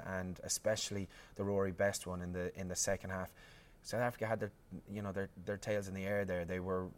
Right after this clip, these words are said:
you know, starting to really kind of play a bit, three, four, five phases, and then two turnovers,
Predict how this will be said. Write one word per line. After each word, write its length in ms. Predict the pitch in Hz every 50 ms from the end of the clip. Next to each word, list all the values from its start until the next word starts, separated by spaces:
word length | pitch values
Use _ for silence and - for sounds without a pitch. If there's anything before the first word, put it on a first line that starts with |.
| - -
you 100 | 107 110
know, 100 | 101 92
starting 440 | - - - - 110 110 110 - 104
to 140 | - - 98
really 320 | 98 104 110 110 107 107 101
kind 200 | - 107 101 104
of 80 | - -
play 220 | - 113 110 113
a 40 | 113
bit, 300 | 110 117 120 120 110 - - - - - -
three, 260 | - - - 120 120 113
four, 320 | - - 113 113 113 107
five 340 | - - 113 113 110 107 -
phases, 500 | - 110 110 107 107 104 107 101 - - - - - - 120
and 80 | 101
then 100 | 98 98
two 180 | - - 113 107
turnovers, 720 | - - 101 98 98 95 95 90 92 95 92 - - -